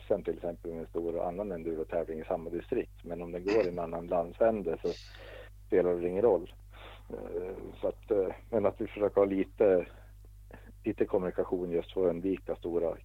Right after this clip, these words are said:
krockar då. Men tyvärr är det ju så att vi, jag menar, sen tycker jag nog att vi ska ju splitta helt och inte köra så att det krockar cross-S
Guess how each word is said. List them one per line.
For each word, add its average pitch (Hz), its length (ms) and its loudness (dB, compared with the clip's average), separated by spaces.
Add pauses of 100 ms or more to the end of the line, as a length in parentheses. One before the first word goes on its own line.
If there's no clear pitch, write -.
krockar - 360 -2
då. - 80 -10 (1160)
Men 110 100 0
tyvärr 123 300 8
är 117 200 8
det 117 60 8
ju 104 220 8 (160)
så 95 160 4
att - 140 0
vi, 101 180 2
jag 98 100 4
menar, 95 400 0 (300)
sen 107 140 0
tycker 113 260 0
jag 101 80 4
nog 95 160 6
att 104 180 4
vi 92 40 -4
ska - 240 0
ju 92 380 2
splitta - 500 -2
helt 92 380 2
och 92 100 0
inte 82 240 -8
köra 90 420 4
så - 80 -2
att - 80 -6
det - 80 -12
krockar 85 640 2
cross-S 90 500 0